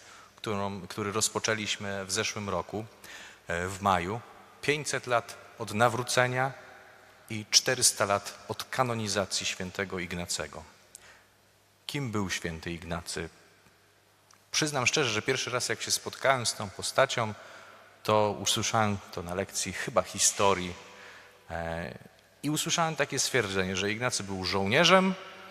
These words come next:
który założył zakon, e, na t-, zbudowany na, założył, założył go na twardej dyscyplinie, na żołnierskiej dyscyplinie.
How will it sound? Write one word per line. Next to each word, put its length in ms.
który 300
założył 480
zakon, 520
e, 300
na 80
t-, 260
zbudowany 480
na, 100
założył, 460
założył 400
go 100
na 100
twardej 440
dyscyplinie, 800
na 100
żołnierskiej 600
dyscyplinie. 720